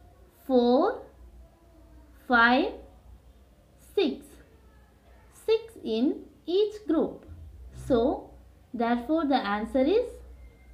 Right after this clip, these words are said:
thirty-six birds in all. Let's see the next example.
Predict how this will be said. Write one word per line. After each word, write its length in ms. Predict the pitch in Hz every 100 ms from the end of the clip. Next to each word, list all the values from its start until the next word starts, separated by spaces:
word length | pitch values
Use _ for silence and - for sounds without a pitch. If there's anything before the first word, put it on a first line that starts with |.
| - _ _ - - - -
thirty-six 760 | 359 403 427 440 415 370 - - -
birds 380 | 220 233 262 254 -
in 320 | 226 269 - -
all. 400 | 349 262 165 - - - - - - - - - - - -
Let's 340 | - 226 214 -
see 160 | 240
the 300 | 233 254 392 - - -
next 340 | - 233 233 -
example. 800 | 233 202 214 214 220 302 466